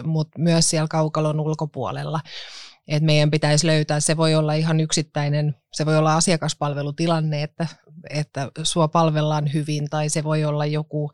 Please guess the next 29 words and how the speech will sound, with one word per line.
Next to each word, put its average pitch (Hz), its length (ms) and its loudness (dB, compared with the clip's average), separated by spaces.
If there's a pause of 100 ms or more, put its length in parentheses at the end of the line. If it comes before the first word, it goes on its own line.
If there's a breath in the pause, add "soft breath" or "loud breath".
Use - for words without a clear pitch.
(540 loud breath)
ö, 139 240 -2
hyvä 160 280 2
uusi 147 240 -2
ruokakokemus, 151 920 -2
tai 143 300 -2
se 143 220 -2
voi 151 200 0
olla 151 240 0
joku, 151 500 -2 (720 loud breath)
ihan, 185 420 2
se 202 180 0
voi 202 140 4
o-, 190 200 4
oikeastaan 175 480 0
olla 160 140 2
ihan 160 220 2
mitä 147 240 -2
tahansa, 151 460 -2 (640 loud breath)
tahansa 170 480 2
se, 147 280 0 (140)
kunhan 185 520 2 (520)
siellä 185 220 4
on 185 80 4
joku 202 280 4
sellainen 156 400 2
yllätys, 151 400 -2
mitä 147 180 -4
sä 143 180 0
et - 260 -10